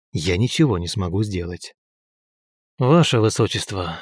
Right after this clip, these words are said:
я очень прошу вас не нагнетать панику на меня раньше времени.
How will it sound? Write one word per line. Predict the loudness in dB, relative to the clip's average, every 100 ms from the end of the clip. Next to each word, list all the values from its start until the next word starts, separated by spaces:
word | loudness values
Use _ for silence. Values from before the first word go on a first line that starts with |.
| -6
я | 0 4 6
очень | 4 4 2
прошу | 2 2 4 4 6
вас | 4 2
не | 2 4
нагнетать | 4 4 2 2 0 0
панику | 2 4 4 2 2
на |
меня | 2 2 2 2
раньше | 2 0 0
времени. | 0 0 -4 -6